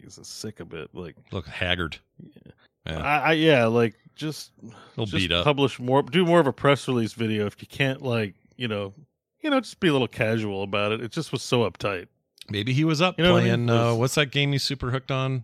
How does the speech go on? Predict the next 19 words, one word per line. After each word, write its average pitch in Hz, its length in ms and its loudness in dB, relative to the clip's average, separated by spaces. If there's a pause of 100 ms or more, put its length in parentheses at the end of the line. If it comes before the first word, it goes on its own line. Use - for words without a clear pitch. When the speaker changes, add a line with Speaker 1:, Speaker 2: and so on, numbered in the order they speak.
(200)
Speaker 2:
I 120 60 -6
heard 123 200 -4
recently 123 480 -4
he's 117 220 -6
really 113 260 -4
into 104 160 -4
something. 80 420 -6 (340)
Speaker 1:
Hmm. 110 100 -8 (220)
Speaker 2:
And - 80 -6
he 85 60 -4
was, 87 140 -4
maybe 104 220 0
he 123 40 0
was 110 120 0
up 107 140 -2
all 107 100 -2
night 101 220 -4
playing 95 300 -4
that. 98 260 -10